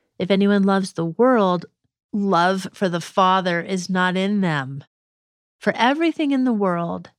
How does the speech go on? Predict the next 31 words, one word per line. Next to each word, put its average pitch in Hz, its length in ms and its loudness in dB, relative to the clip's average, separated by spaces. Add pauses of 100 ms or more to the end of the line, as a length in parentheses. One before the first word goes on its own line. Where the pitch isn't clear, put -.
(120)
the 175 120 0
lust 185 400 0
of 240 100 -10
the 269 80 -6
flesh, - 720 -4 (380)
the 180 80 -4
lust 165 340 0
of 214 80 -4
the 220 160 0
eyes, 185 800 -2 (100)
and 180 160 0
the 170 60 -2
pride 170 400 -2
of 202 180 -4
life 180 640 -8 (560)
comes 190 300 -2
not 190 260 2
from 233 200 0
the 202 100 2
Father, 170 420 -2
but - 180 -12
from 175 240 0
the 185 100 0
world. 185 600 -2 (400)
The 208 120 0
world 302 580 2
and 196 180 0
its 247 200 -6
desires 202 600 0
pass - 420 -4
away, 175 540 -10